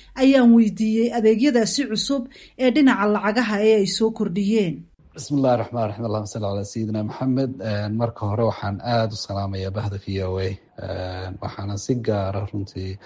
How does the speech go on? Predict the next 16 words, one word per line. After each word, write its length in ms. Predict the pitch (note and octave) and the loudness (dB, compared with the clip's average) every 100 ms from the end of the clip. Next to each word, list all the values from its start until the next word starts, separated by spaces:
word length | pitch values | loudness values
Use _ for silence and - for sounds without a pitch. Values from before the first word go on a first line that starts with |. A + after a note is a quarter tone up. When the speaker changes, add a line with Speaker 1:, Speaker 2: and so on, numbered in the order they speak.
| - | -8
Speaker 2:
u 60 | G2+ | -6
salaamayaa 720 | - F#2+ G2 G2 F#2+ G2 G2+ | -2 0 2 0 0 0 -2
uguna 340 | - F#2+ G2 G#2 - | -2 -2 0 0 -2
mahadcelinayaa 840 | G2 G2+ G2 F#2+ G2 F#2+ G2+ A2 - | -4 -4 -2 -2 -2 0 0 -2 -4
Saare 360 | - G2 G2 G2+ | -6 -4 -2 0
Ciidle. 300 | G2 F#2+ A#2+ C3+ - | -2 0 -2 -2 -6
Een, 760 | G2+ G2+ G2+ G2+ G2 G2 G2 | -2 -2 -2 -2 -2 -4 -4
eh, 240 | F#2+ G2 F#2 | -6 -8 -10
sidaynu 500 | - B2 A2 G2+ G2+ | -4 -2 0 -2 -4
ka 140 | - | -2
warqabno, 760 | A#2+ A2 G#2 - F#2 G2 G2+ A#2 B2 - | 0 0 -2 -6 -4 -4 0 0 -2 -6
dunida 360 | - G#2+ A#2 G2+ - - | 0 4 6 4 0 -10
waxaa 480 | G#2+ - G2 F#2+ G#2 | -10 -6 -6 -6 -8
ka 140 | - G#2+ | -4 -4
socda 400 | G2+ - F#2 G2 G2 - - | -4 -8 -6 -4 -4 -8 -10
kacdoon. 640 | - F#2 F#2+ F#2+ G#2+ G2+ | -4 -2 -2 0 2 2